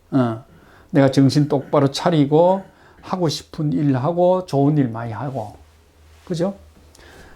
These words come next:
내가 방에서 벽이 탄탄해야,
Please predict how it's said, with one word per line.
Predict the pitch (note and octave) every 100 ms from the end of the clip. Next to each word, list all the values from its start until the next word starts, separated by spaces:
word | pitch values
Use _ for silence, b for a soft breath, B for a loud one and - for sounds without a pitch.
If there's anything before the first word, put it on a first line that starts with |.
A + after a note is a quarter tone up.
| b b - - - D4 C4+
내가 | D#3+ F#3 G3 -
방에서 | E3 C#4+ C4+ E3 C3+ A#2 A2+ b b b b b _
벽이 | G3+ C4 D4 C4+
탄탄해야, | - D#3+ D3 D3+ C#3+ F#3 C3+ G#2+